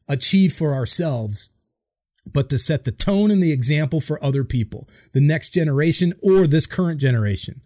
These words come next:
or the one that preceded us. To be the light, to be the beacon, but also to be proof that we will not back down to mediocrity.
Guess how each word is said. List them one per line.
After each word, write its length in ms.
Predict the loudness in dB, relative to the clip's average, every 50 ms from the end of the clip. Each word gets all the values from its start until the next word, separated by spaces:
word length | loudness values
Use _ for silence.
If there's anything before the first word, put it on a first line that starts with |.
| _ -20 -20 _
or 140 | -2 0 0
the 80 | 2 2
one 180 | 2 0 0
that 120 | 0 -2 -2
preceded 480 | -2 0 0 2 2 2 2 0 -2
us. 280 | -2 -6 -8 -8 -8 -8 -10 _ _ _ _ _ _ _ _ _ _ _
To 100 | -2 0
be 180 | 2 2 2 2
the 120 | 2 0
light, 540 | -2 -2 -2 -2 -2 -2 -2 -4 -6 _ _ -4
to 80 | -2
be 120 | 0 0 0
the 120 | 0 -2
beacon, 600 | -4 -2 -2 -2 -2 0 -2 -2 -2 -2 -4 -6 -8 -16 _ _
but 120 | -8 -6
also 360 | -4 -4 0 0 0 0 0
to 140 | 0 -2 -2
be 220 | -2 -2 -2 -4
proof 720 | -4 -2 -2 0 2 2 2 2 2 0 -2 -8 -10 -12 -16 _ _ _ _ _ _ _ _ _ _ _ _
that 80 | -6
we 180 | -2 0 0 0
will 200 | 2 0 0 0
not 280 | 0 -2 -4 -6 -6 -6
back 300 | -6 -6 -6 -8 -6 _
down 280 | -2 -2 -2 -2 -2
to 100 | 0 0
mediocrity. 720 | 0 0 0 0 0 -2 -2 -2 -4 -4 -4 -4 -2 -2 -4